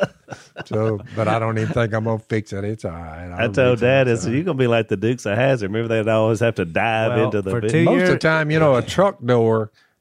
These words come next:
Speaker 1: they're pretty well good to go no matter how long you have the truck. But I just, I just had it in my hand
Speaker 2: I've never
Speaker 1: for
Speaker 2: broken one
Speaker 1: an
Speaker 2: off of
Speaker 1: hour
Speaker 2: mine.
Speaker 1: ago.
Speaker 3: For two years of my life, I drove a vehicle that neither door would open. <laughs>
Speaker 1: Yep.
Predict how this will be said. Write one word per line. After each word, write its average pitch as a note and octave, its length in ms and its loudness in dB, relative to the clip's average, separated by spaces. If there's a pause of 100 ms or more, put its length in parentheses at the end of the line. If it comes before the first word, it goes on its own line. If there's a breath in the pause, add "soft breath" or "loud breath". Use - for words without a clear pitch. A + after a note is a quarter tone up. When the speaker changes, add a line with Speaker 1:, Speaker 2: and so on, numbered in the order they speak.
(180)
Speaker 1:
they're A3+ 180 0
pretty F3 280 0
well C#3 200 6
good B2 220 0
to A2+ 60 -2
go B2 280 4
no A2+ 100 -2
matter A#2 260 2
how A#2 140 0
long A2+ 240 0
you F#2 80 -4
have G#2 260 -2
the F#2+ 80 -12
truck. B2 300 2
But A2+ 140 0
I C#3 120 2
just, B2+ 360 -2
I B2 100 -2
just B2 280 -2
had C3+ 280 0
it A2+ 140 0
in A#2+ 180 0
my A#2+ 240 -2
hand B2+ 360 2
Speaker 2:
I've - 40 -2
never F#3+ 260 2
Speaker 1:
for A#2+ 100 -2
Speaker 2:
broken C3 360 0
one A#2 160 0
Speaker 1:
an D3 60 2
Speaker 2:
off E3 100 2
of - 60 -
Speaker 1:
hour A#3 220 4
Speaker 2:
mine. C#3+ 60 2
Speaker 1:
ago. B2 200 0
Speaker 3:
For E2 100 -8
two G#3 120 0
years A#3+ 320 -2
of D3 100 -2
my C3+ 180 -2
life, A#2+ 500 -4
I A2+ 120 -6
drove B2+ 340 -2
a G2 80 -8
vehicle A2+ 640 -8
that F#2+ 200 -14
neither G#2+ 440 -8
door G2+ 580 -8
would F2 240 -16
open. F2+ 380 -18
<laughs> - 520 -14
Speaker 1:
Yep. G#2 220 -8